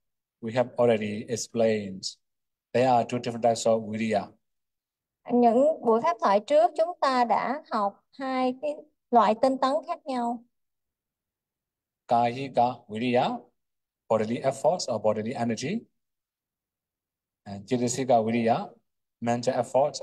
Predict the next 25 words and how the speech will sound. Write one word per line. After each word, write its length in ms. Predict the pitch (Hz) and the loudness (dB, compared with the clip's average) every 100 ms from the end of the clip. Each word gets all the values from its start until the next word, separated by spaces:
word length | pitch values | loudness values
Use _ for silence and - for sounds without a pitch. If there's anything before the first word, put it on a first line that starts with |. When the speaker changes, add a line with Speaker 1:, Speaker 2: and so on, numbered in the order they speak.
| 113 | -4
Speaker 1:
or 80 | 110 | -2
mental 280 | 113 110 123 | -4 -4 -4
energy. 420 | 117 104 104 101 _ _ _ _ _ _ _ _ | -4 -4 -10 -14 _ _ _ _ _ _ _ _
Speaker 2:
Đó 220 | 226 240 311 | -2 0 2
là 360 | 302 226 240 247 | 2 2 2 2
Kayika 680 | 269 262 262 302 269 254 254 | 4 4 2 -2 2 4 4
là 360 | 240 220 208 | 4 2 0
tinh 240 | 208 262 262 | -2 -4 -2
tấn 140 | 262 277 339 | -2 -2 -4
thuộc 120 | 285 | -4
về 100 | 226 214 | -4 -4
thân 400 | - 277 277 269 | -2 0 0 0
và 320 | 247 220 214 190 | 2 2 0 -4
Chitta 280 | 269 262 254 | -8 -2 -2
Chika, 480 | 262 262 269 254 254 - _ _ _ _ | -2 -6 -2 -2 -4 -10 _ _ _ _
à, 200 | - 247 240 | 2 2 2
Chitta 440 | 254 262 262 254 | -4 -2 0 2
Viriya 540 | 240 262 262 277 269 262 | 2 2 0 0 -2 -2
là 380 | 208 214 214 220 - | -6 -4 -4 -4 -4
tinh 160 | 254 | -6
tấn 220 | 247 247 262 349 381 | -4 -4 -2 -6 -6
thuộc 140 | - 220 | -4 0
về 120 | 220 214 _ | 0 0 _
tinh 220 | 269 277 | 0 0
thần. 320 | 254 220 214 | 0 0 0